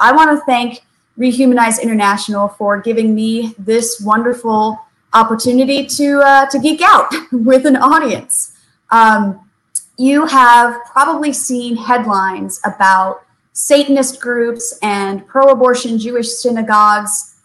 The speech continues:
filing lawsuits against pro-life legislation, claiming that it violates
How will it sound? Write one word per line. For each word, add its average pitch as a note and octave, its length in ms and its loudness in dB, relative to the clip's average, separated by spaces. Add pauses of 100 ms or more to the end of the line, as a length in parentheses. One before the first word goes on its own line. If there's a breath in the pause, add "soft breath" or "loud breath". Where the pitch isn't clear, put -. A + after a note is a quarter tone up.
filing A#3+ 720 0
lawsuits A3+ 720 0
against G3+ 400 -8
pro-life F#3+ 380 -6
legislation, F#3 840 -12 (280)
claiming B3+ 420 0
that G3 380 0
it G3+ 240 -8
violates G3 960 -4